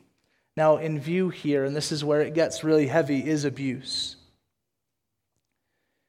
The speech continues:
Um, I'm gonna share some stats with you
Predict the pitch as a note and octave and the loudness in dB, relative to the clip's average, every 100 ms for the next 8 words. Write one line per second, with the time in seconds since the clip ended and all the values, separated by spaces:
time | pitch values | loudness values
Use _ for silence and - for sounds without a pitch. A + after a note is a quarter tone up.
0 | _ _ _ _ _ _ - D#3 D3+ C#3 | _ _ _ _ _ _ -2 0 2 -2
1 | - D#3 E3 E3+ - F#3 - F3+ - G#3 | -4 -4 -4 -2 2 2 2 -4 -2 -2
2 | F#3+ - C3+ B2+ | -2 -4 -8 -6